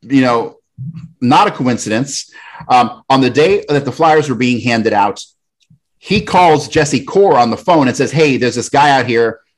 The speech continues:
um, handing out these, uh, the communist propaganda." So Jesse Core then calls a guy named John Corporan, who was working at W D S U television,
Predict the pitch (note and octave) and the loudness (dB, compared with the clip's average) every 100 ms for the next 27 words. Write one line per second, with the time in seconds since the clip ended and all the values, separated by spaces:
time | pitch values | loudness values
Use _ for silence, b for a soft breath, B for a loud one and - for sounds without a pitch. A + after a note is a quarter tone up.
0 | _ A#2 A2 A#2 C3 B2+ B2 A#2 A#2 A2+ | _ 2 2 2 0 0 0 0 -2 -4
1 | G#2 A2 G#2+ G#2 - A#2 A2+ A2 - C#3 | -2 0 0 -2 -2 -2 -2 -6 -2 0
2 | C3 A2 - C3+ B2 G2+ F3+ F#3+ A2 B | 0 -4 -2 -2 -2 -4 -2 0 0 B
3 | B B B - C#3 - E3 - A#3 - | B B B -2 -2 0 -2 -2 -6 0
4 | B3+ D3+ B2+ C#3 _ _ _ G2 E3+ A#3 | 2 4 2 -2 _ _ _ -2 0 0
5 | A3 D#3+ B2+ A#2 G2 B2 B2+ B2 A#2 A2 | 0 2 2 -2 0 0 0 -2 -4 -6
6 | - C#3+ D3 C3+ C3 - A3+ C4 - G#2+ | -2 0 2 0 -4 0 2 2 -2 -2
7 | G#2 F#2+ G2+ D#3 D#3+ _ _ _ E3+ D#3 | -2 -2 -4 -6 -10 _ _ _ 2 4
8 | C#3+ C#3 C3 F3 F3 D#3+ C3 C3 A#2 C#3 | 2 0 0 0 0 -2 -2 -2 -2 0
9 | C#3 C#3 B2 B2+ B2+ B2+ A#2+ B2 A2+ - | 2 2 0 0 0 0 -2 -6 -8 -4
10 | F3+ G#3+ C3 A2 F#2+ G#2+ A#2 F3 | 0 0 0 -2 -2 -2 -4 -6